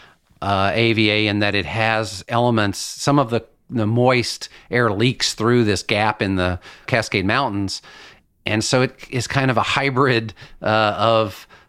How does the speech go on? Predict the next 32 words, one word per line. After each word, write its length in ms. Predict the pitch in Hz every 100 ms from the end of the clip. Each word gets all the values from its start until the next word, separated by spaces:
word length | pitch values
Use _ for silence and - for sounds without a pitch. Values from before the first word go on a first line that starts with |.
| _
west 480 | - 113 123 120 -
and 100 | 104
east 460 | 110 113 - - -
sides, 680 | - 104 98 85 85 - -
uh, 400 | 101 98 95 92
and 160 | 104 107
an 120 | 107
exciting 560 | 110 - 127 120 110
place. 460 | 98 107 101 95 -
And 220 | 101 98
they, 240 | 101 92 -
they 140 | 107
make 180 | 104 104
some 180 | 107 104
really 220 | 110 110
great, 420 | 92 101 98 95 - _
uh, 340 | 95 95 90 90
Rieslings 1120 | 98 110 113 117 120 110 113 104 104 101 101
and 120 | 95
Gewürztraminers 1120 | 98 95 117 - - 104 107 104 104 104 101
and 120 | 85 -
Pinot 280 | 131 113
Noirs 580 | 101 98 101 101 98 95
there, 340 | 98 92 90 90
you 120 | 98
know, 240 | 90 90
that 340 | 76 92 95 -
are, 420 | - 87 92 92 90
uh, 420 | 92 92 95 -
some 260 | - 92
stunning 400 | 87 - 113 101
wines. 500 | 92 87 87 82 87